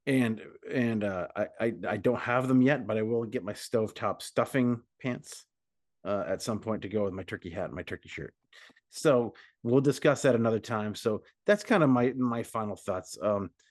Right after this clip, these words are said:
I, I think Spurs are gonna go out there and win, uh, and it's gonna be convincing, convincingly three to one, um, ag-, against Chelsea on Monday.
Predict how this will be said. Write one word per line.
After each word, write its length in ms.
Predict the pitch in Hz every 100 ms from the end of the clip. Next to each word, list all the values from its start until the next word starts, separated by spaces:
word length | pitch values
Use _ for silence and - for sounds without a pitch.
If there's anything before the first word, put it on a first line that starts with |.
| _ _
I, 100 | 131 131
I 60 | 127
think 200 | - 127
Spurs 380 | - 135 131 120
are 160 | 120
gonna 180 | 110 117
go 100 | 113
out 120 | 110 107
there 200 | 113 110
and 200 | 107 104
win, 460 | 123 120 123 123 - _
uh, 320 | 110 110 107 104 _ _ -
and 120 | 123
it's 140 | 110 -
gonna 180 | 123 104
be 340 | 117 110 101
convincing, 720 | - 110 117 110 120 104 101 85 _ -
convincingly 580 | 113 117 104 107 104 98
three 240 | - 110
to 80 | 92
one, 320 | 95 90 92 _ _ _ _
um, 380 | 92 95 92 92 _ _ _ _ _ 98
ag-, 140 | 87
against 300 | 104 101 90
Chelsea 260 | 110 87 95
on 100 | 85
Monday. 280 | 85 76